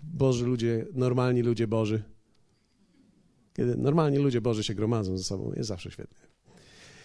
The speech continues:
Ale oprócz tego chciałbym, żeby Bóg otworzył nasze serca, abyśmy mogli słyszeć to, co On ma do nas do powiedzenia. Wiecie, ja wierzę w to, że Bóg mówi przez zwykłych ludzi. On zawsze mówił przez zwykłych ludzi.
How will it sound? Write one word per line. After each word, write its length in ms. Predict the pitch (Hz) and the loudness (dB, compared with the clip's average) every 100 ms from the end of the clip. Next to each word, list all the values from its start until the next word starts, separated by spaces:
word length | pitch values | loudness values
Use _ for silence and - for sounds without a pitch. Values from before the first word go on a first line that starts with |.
| - - _ | -20 -20 _
Ale 360 | 156 160 165 - - _ - _ _ _ _ | 0 2 2 -2 -12 _ -20 _ _ _ _
oprócz 300 | 165 165 151 | -2 0 0
tego 260 | 202 185 139 | 0 0 0
chciałbym, 540 | - 170 151 143 170 | 0 -2 0 -2 -2
żeby 180 | 143 143 | -4 -4
Bóg 180 | 151 147 | -2 -4
otworzył 380 | - 151 135 131 | 0 0 0 -2
nasze 240 | 123 127 | -4 -2
serca, 360 | - 131 123 117 | -2 -2 -2 -4
abyśmy 200 | 117 131 | -4 -4
mogli 180 | 127 | -4
słyszeć 320 | 117 123 127 117 | -4 -4 -4 -4
to, 120 | 131 | -4
co 160 | 143 | -2
On 100 | 156 | -2
ma 140 | 156 95 | -4 -2
do 120 | 101 | -2
nas 160 | 95 92 | -2 -6
do 80 | |
powiedzenia. 460 | - 95 95 98 143 | -8 -8 -6 -6 -4
Wiecie, 160 | 156 170 | -2 0
ja 80 | |
wierzę 220 | 160 170 156 | 2 2 0
w 40 | |
to, 80 | 160 | -2
że 120 | 147 | 0
Bóg 180 | 156 156 | 0 0
mówi 220 | 160 147 | 0 0
przez 180 | 135 120 | 0 0
zwykłych 280 | 131 135 123 | 0 0 0
ludzi. 300 | 127 90 87 - _ _ _ _ - - - - - - | 0 -2 -8 -12 _ _ _ _ -20 -20 -20 -20 -8 0
On 80 | |
zawsze 240 | 156 - 165 | 0 2 2
mówił 220 | 185 117 | 2 -2
przez 160 | - 90 | -4 -4
zwykłych 320 | 95 92 85 | -4 -6 -6
ludzi. 260 | 95 - | -8 -8